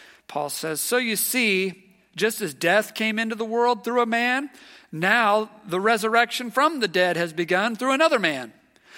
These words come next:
Just as everyone else dies," or just because everyone, let's just start again. Ju-, just as everyone dies because we all belong to Adam, that's Adam and Eve, right? Everyone who belongs to Christ will be given new life.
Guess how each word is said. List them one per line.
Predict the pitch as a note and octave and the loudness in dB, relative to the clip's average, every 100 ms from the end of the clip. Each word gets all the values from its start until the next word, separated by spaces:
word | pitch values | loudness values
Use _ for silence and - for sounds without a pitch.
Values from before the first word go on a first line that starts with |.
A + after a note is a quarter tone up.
| - - | -20 -2
Just | F3+ A3+ G#3+ | 2 2 0
as | F#3 | 2
everyone | A3 G#3+ G#3+ G3 | 2 4 2 2
else | G#3 C#4+ C4 F3 | 2 2 -2 -6
dies," | D#3+ F3+ E3+ F3 G3+ - - | 2 4 6 4 0 -8 -6
or | E3+ | -4
just | G3+ A3 | -4 -4
because | G3+ F#3 | -4 -2
everyone, | F#3+ B3 A3+ G3+ _ _ _ - | 0 0 -4 -8 _ _ _ -12
let's | F#3 | -12
just | - B2 | -12 -14
start | - D3+ | -10 -10
again. | D#3 C3+ A2 - _ - - - - - - - - - - - - - - _ _ | -8 -12 -14 -18 _ -18 -16 -18 -18 -20 -20 -20 -20 -20 -20 -20 -20 -20 -20 _ _
Ju-, | D#3+ C#4 A#3 - | -2 0 0 0
just | C#4+ C#4+ | 0 2
as | B3 F#3+ | 2 2
everyone | B3 C#4+ A#3+ G#3 | 2 2 0 -2
dies | F3 F#3+ A3+ A#3 F3+ | 2 4 6 4 0
because | G3 G3+ E3 | -4 -4 -2
we | F#3 | 0
all | F#3+ G#3 | 2 2
belong | F#3+ F#3+ F#3+ F3+ | 2 2 2 0
to | F3 | -2
Adam, | F#3 G#3 A3 D#3+ F3 G#3 - | 2 2 2 0 -2 -10 -8
that's | E3+ D3+ | -4 -4
Adam | - C#3+ C#3+ C#3 | -2 -4 -4 -8
and | D#3 | -10
Eve, | C#3 D3+ | -10 -12
right? | C3 B2+ E3+ _ _ _ - - - | -12 -14 -16 _ _ _ -20 -12 0
Everyone | A#3 C#4+ C4+ | 2 2 2
who | A3+ A#3+ | 0 2
belongs | A3 A3 A3 | 4 4 2
to | G3+ | -4
Christ | F3+ - G#3 D4 A#3+ - | -6 2 4 4 2 -4
will | F#3+ | -4
be | G#3 | -4
given | E3+ F#3+ G#3+ F#3 | -2 -2 -2 -6
new | D#3+ A3+ A#3 | -4 -4 0
life. | G#3+ A#3+ B3 E3 - - | 4 4 2 -4 -14 -20